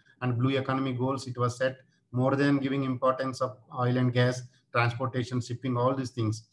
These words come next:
And at the right now, you can see an Atmanirbhar Bharat. <clears throat> In the Atmanirbhar Bharat also, there was huge fund allocation, eleven thousand crores for the marine and inland sector and aquaculture development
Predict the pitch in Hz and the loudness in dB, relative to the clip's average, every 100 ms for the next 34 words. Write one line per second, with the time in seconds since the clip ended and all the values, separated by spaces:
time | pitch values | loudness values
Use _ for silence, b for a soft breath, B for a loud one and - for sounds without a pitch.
0 | b b b - 123 127 131 131 131 131 | b b b -2 0 2 0 0 2 2
1 | 139 147 151 147 139 127 135 127 147 143 | 2 0 2 2 0 -4 -6 -4 0 0
2 | 120 - b b - 131 135 170 135 135 | -2 -10 b b -4 0 0 2 2 2
3 | 131 139 127 131 117 117 120 110 - - | 2 0 2 2 4 6 6 2 -4 0
4 | 165 120 107 - _ _ _ _ _ _ | 2 2 0 -4 _ _ _ _ _ _
5 | _ b b _ 127 127 127 139 147 139 | _ b b _ 0 2 2 2 0 0
6 | 143 120 131 131 127 139 135 151 143 135 | 0 2 2 2 0 0 0 -2 0 0
7 | 117 147 160 160 131 131 131 131 127 - | 2 4 4 4 2 4 2 2 -2 -2
8 | 104 - B B 123 127 135 139 139 127 | -4 -6 B B 0 0 0 -2 -2 -2
9 | 131 131 - 131 123 127 123 127 131 127 | -2 -2 -2 -2 0 0 0 0 0 0
10 | 127 131 131 127 117 120 131 123 117 123 | 2 2 0 -2 -4 -4 -2 -2 -2 -2
11 | 120 120 127 120 120 120 139 | -4 -4 -4 -2 -2 -2 -4